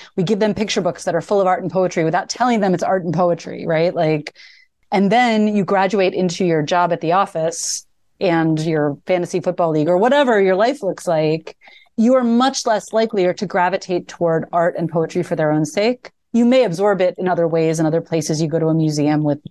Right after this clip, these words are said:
you know, on a tour or you, you know, whatever. But it's something I think a lot about, that, like, we want things for our children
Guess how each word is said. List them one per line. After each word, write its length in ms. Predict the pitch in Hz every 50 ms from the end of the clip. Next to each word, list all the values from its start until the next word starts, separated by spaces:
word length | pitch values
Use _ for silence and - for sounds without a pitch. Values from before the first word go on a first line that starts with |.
| _ -
you 120 | - 175
know, 60 | 160 151
on 100 | 147 147
a 60 | 143
tour 460 | 143 - - 156 151 147 147 143 151
or 100 | - 160
you, 340 | 156 156 151 147 147 151 147 - - - - - - - _ _ _
you 140 | - 190 165
know, 100 | 156 143
whatever. 380 | 147 196 233 294 277 185 170 160
But 300 | 160 202 180 180 - - _ _ _ _ _ _
it's 160 | 262 277 277 -
something 220 | 403 427 480 480 453
I 80 | 359 330
think 180 | 330 339 320
a 60 | 339 269
lot 160 | 247 226 214
about, 320 | 202 233 240 247 233 -
that, 100 | - -
like, 160 | - 185 180 -
we 100 | 220 202
want 400 | 190 175 180 196 240 254 - -
things 320 | - - 220 202 202 185 -
for 140 | - 190 -
our 180 | - 165 170
children 640 | 165 - - 175 175 180 208 240 269 311 320 349 349